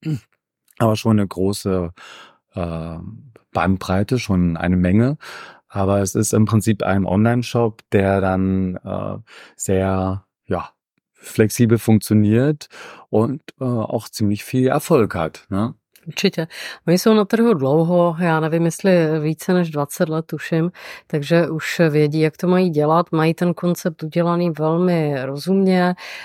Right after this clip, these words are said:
Speaker 2: A lidé se tam vrací, mají samozřejmě i dobré ceny, rozšiřují sortiment. Oni nejdřív začali s elektronikou, dneska tam koupíte cokoliv, eh, prací
Speaker 1: Mhm.
Speaker 2: prášky, drogery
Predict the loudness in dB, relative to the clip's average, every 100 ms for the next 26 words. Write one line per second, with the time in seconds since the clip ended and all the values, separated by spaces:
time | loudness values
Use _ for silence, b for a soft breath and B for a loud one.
0 | -4 0 2 4 4 4 2 0 -2 -4
1 | -2 0 0 0 -2 -4 -6 -2 2 2
2 | 2 0 -2 -2 -2 -2 0 -2 -2 -4
3 | -2 -4 -4 B B B _ -2 2 4
4 | 6 4 2 0 0 2 2 2 -2 0
5 | 2 2 0 -2 -2 0 0 0 -2 -2
6 | -2 -4 0 2 2 2 0 -2 0 2
7 | 2 0 -2 -2 -4 -4 -4 -2 -2 -4
8 | -4 -4 -4 -6 -8 -8 -6 -4 -4 -8
9 | -6 -4 -4 -6 -10 -6 0 0 0 -4
10 | -2 -2 -2 -8 -6 -4 -2 -4 -8 -6
11 | -6 -2 -2 0 -4